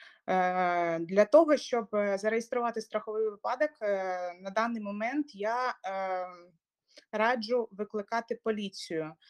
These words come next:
Е, тобто завжди можна було укласти Європротокол або викликати поліцію. Зараз Європротоколом не раджу, м, користатися, бо він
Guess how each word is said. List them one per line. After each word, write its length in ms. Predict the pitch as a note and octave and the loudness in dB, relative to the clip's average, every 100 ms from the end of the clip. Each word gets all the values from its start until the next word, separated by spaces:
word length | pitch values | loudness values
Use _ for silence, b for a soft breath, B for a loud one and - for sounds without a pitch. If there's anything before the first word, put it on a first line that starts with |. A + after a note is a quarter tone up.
| B B | B B
Е, 360 | F#3 F#3 F#3 F3+ | 0 2 2 -2
тобто 400 | - A3+ - A#3+ | -2 -4 0 0
завжди 440 | A3+ G#3+ G3 C4+ | 2 -2 0 2
можна 320 | D4 A#3+ A3+ | 2 2 -2
було 400 | G3+ G#3+ G#3+ G#3 - | -2 4 6 6 2
укласти 480 | A3 A3 A3 - G3+ | 0 2 0 -2 -4
Європротокол 840 | G#3 G#3+ G#3 G#3+ G#3+ - D#4+ F4+ - | -2 -2 0 -2 -2 2 4 4 -4
або 280 | F3 A3 | -2 0
викликати 560 | A#3+ A3 A3 G3+ G3+ G3+ - | 0 -2 -4 -6 -6 -8 -6
поліцію. 580 | G3+ G3+ - F#3 E3 E3 b b b b _ | -6 -6 -8 -6 -6 -8 b b b b _
Зараз 600 | G#3 G3 A#3+ D#4 D4+ - - | -8 -2 2 4 2 0 -8
Європротоколом 1000 | G#3 A3 A3+ A3+ A3 A3 - C#4 C4+ A#3 | -4 -2 -2 -2 -4 -2 2 2 2 0
не 120 | A#3 | 0
раджу, 560 | A#3+ A3+ F#3+ - F3 E3+ - | 2 2 0 -4 -8 -8 -12
м, 440 | E3+ F#3 F3 E3 E3+ | -20 -20 -20 -20 -10
користатися, 1040 | G3 G3+ - A#3+ D4+ D#4 C#4+ C4+ A#3 A3+ G3+ G3 - | -8 -8 -8 -6 -4 -4 -4 -2 0 0 -2 -10 -10
бо 320 | G3 A#3 B3 | -2 2 2
він 360 | G#3+ G#3+ B3 A#3 | 2 -4 -6 -6